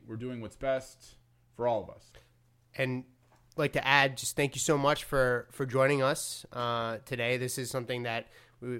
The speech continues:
Speaker 2: is a conversation between, between Scott and I, and we're really excited to engage with you and, and have you as part of that conversation. Um, today we're gonna, we're gonna focus, we're gonna focus on healthcare. Um, it's a,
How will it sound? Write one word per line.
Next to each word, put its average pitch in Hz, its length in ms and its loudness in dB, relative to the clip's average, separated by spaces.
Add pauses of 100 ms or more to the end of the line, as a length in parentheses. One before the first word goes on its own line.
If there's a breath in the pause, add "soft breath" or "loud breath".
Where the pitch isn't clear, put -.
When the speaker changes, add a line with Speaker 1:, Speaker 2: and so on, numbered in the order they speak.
Speaker 2:
is 123 140 -8
a 120 40 -8
conversation 143 520 0
between, 127 380 -2 (100)
between 135 360 2
Scott 120 320 0
and 107 140 -8
I, 113 240 0
and 117 240 0 (300 loud breath)
we're 120 80 -6
really 123 200 0
excited 120 420 -4
to 110 380 -6 (280 soft breath)
engage 120 360 -4
with 127 160 -6
you 123 220 0
and, 113 180 -2
and 110 140 -8
have 117 320 -4
you 117 380 -4
as 110 260 -12
part 117 260 -4
of 117 80 -6
that 113 220 -4
conversation. 113 720 -8 (360 loud breath)
Um, 107 380 -6 (300)
today 143 440 4
we're 127 300 -4
gonna, 120 360 0
we're 123 80 -4
gonna 127 140 0
focus, 139 580 -2
we're 127 80 2
gonna 117 300 -2 (300 loud breath)
focus 127 360 -4
on 107 500 -8
healthcare. 175 480 -6 (540 soft breath)
Um, 107 260 -4
it's 110 180 -10
a, 107 40 -14